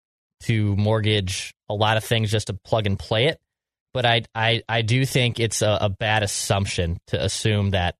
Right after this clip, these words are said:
Rossi is going to step in and just be that guy right away.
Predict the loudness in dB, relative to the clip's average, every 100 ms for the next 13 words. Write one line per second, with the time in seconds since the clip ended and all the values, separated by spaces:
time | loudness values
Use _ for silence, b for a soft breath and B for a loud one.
0 | _ _ _ _ _ _ _ _ _ _
1 | -6 0 2 2 0 0 0 -2 -6 -4
2 | 0 0 0 -2 -2 -2 -2 -2 -2 -2
3 | -2 -4 -8 -4 -2 -2 -2 -4 -6 -8
4 | -8 -8 -10 -12 -14